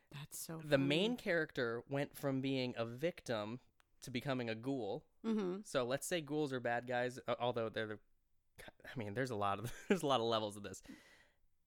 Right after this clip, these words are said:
Speaker 2: It wasn't, ultimately, it was not everybody turning into ghouls, but by the end of the show, everyone was a ghoul. So <laughs> I don't know how to explain it to you in a way that it'll make sense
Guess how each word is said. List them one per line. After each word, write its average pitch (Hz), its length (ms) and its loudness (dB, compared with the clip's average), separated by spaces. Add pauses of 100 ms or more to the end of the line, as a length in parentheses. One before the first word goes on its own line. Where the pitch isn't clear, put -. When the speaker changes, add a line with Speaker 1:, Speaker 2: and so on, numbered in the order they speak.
(200)
Speaker 2:
It 143 140 -4
wasn't, 160 360 4
ultimately, 185 440 0
it 139 80 4
was 123 100 0
not 123 180 4
everybody 110 380 2
turning 107 320 -2
into 104 180 -2
ghouls, 110 480 -2 (560)
but 117 120 2
by 113 120 4
the 120 120 4
end 127 80 4
of 110 80 -4
the 107 40 -4
show, 131 420 2 (160)
everyone 135 420 6
was 165 120 0
a 165 60 0
ghoul. 170 340 2 (320)
So 143 200 10
<laughs> - 1500 6
I 143 160 8
don't 226 140 4
know 220 100 6
how 180 100 2
to 160 80 6
explain 156 640 2
it - 120 -2
to 214 100 -2
you 214 260 0 (320)
in 160 100 8
a 156 60 8
way 156 120 8
that 143 180 6
it'll 139 180 4
make 127 200 2
sense 175 460 0